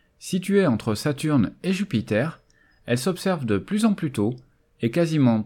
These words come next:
toute la nuit à partir de la mi-septembre.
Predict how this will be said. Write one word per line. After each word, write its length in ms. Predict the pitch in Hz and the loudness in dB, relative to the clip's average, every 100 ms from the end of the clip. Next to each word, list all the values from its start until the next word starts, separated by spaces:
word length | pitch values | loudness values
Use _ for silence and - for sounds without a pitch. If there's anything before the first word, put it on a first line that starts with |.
| - | -6
toute 220 | 269 247 | -10 -2
la 140 | 190 131 | 2 2
nuit 300 | 104 95 - _ _ _ _ _ | 2 0 -6 _ _ _ _ _
à 100 | 113 | -8
partir 380 | 107 120 - 190 | -4 -4 -2 0
de 60 | 139 | 2
la 140 | 104 | 4
mi-septembre. 760 | 120 185 160 131 98 82 - | 2 2 -2 -2 -6 -8 -12